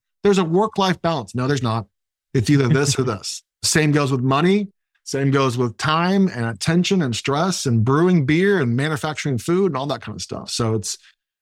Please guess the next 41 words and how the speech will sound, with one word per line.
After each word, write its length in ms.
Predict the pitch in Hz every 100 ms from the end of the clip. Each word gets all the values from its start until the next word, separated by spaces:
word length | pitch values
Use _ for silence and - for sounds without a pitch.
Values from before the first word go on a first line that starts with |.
| _ _ _
it's 140 | 107
all 140 | 120 120
this 100 | 113
kind 180 | 117
of, 80 | 110
but 120 | 127
it's 80 | 151
brewing. 480 | 135 143 190 220 147
What's 240 | 147 147
great 280 | - 139 147
about 260 | 175 160 139
the 60 |
brewing 360 | 120 120 123 120
industry 720 | 107 113 101 120 113 110 107 - _
and 180 | 135 131
the 80 | 104
food 220 | - 165 147
and 80 |
beverage, 320 | 127 123 120 117
I 40 |
mean, 100 | 113
we 100 | 127
have 180 | 131 104
full 200 | - 127
kitchens, 540 | - 120 113 110 - - _ _ _ _ _
is 360 | 165 139 135 113
the 80 | 127
bar 560 | 113 131 143 170 170 -
of 180 | 143 120
being 220 | 139 139
a 60 | 117
good 360 | 107 123 120
boss 380 | 107 107 101 92
is 160 | 98 90
very 280 | 98 87 87
low. 360 | 82 76 53 _ _ _ _ _ _ _
Software 580 | 117 - 160 175 - 147
teams 800 | 131 - 139 131 127 117 - - _ 139
and 100 | 120
software 220 | 147 135
developers 600 | 123 120 117 120 113